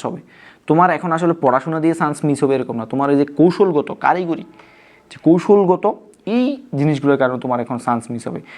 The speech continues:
তো আমি যে বিষয়গুলো বললাম, এই যে কয়েকটা পয়েন্ট, এগুলো যদি মনে রাখতে পারো, এগুলো যদি মেনটেন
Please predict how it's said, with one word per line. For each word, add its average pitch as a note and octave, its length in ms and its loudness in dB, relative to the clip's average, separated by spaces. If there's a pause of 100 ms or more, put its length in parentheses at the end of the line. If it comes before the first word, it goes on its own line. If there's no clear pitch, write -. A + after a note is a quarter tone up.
(180)
তো - 120 -8
আমি C3+ 180 -4
যে F3+ 60 0 (100)
বিষয়গুলো C#3+ 320 -2 (120)
বললাম, C#3 240 4 (220)
এই D3+ 140 2
যে D3 60 4 (460)
কয়েকটা C3 260 0 (100)
পয়েন্ট, A#2 200 -2 (140)
এগুলো C#3+ 160 2 (100)
যদি D#3 120 0 (120)
মনে C#3 180 0
রাখতে D3 200 -6
পারো, A#2+ 120 -4
এগুলো B2 140 -2
যদি C3 120 -2
মেনটেন B2 240 -2